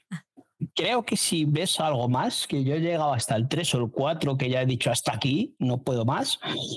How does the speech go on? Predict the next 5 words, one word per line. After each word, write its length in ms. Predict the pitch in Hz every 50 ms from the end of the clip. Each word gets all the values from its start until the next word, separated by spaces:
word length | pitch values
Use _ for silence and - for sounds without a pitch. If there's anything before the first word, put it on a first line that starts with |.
| - -
eh, 540 | - 123 120 139 135 117 113 110 110 113 120
con 100 | 135 127
esta 200 | 127 123 - 135
bobada", 400 | 117 113 104 117 135 175 214 247 - - - - - - - _ - _ _ _ _ _ _ _ _ -
eh, 280 | 156 143 123 117 113 -